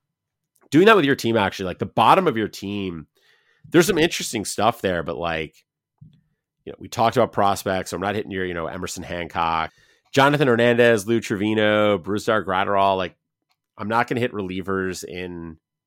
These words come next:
no matter how cheap they are in four by four. They're just not, they're not difference makers in my mind. Oswald Peraza is interesting. Kutter Crawford, no.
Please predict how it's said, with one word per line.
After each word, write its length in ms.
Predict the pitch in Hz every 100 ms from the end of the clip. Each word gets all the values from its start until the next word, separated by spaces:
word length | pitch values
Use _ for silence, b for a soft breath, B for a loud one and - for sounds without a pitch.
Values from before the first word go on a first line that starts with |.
| _
no 80 | 104
matter 160 | 101
how 240 | 92 92 92
cheap 240 | - 104
they 100 | 107
are 160 | 101 98
in 80 | 95
four 180 | 101
by 140 | 92 92
four. 300 | 92 90 95
They're 120 | 82
just 240 | 80 78
not, 280 | 82 80 78 _ _ _ _ _ _
they're 100 | -
not 240 | 98 98 -
difference 380 | 87 101 95 -
makers 440 | 95 - 110 110
in 80 | 104
my 120 | 101
mind. 360 | 104 110 123 - _ _ _ _ _ _ _
Oswald 420 | - 120 165 117 -
Peraza 420 | 90 95 107 104
is 100 | 98
interesting. 800 | 104 - 98 107 98 92 92 90
Kutter 240 | 90 78
Crawford, 460 | - 82 80 85 76
no. 640 | 78 78 76 78 76 78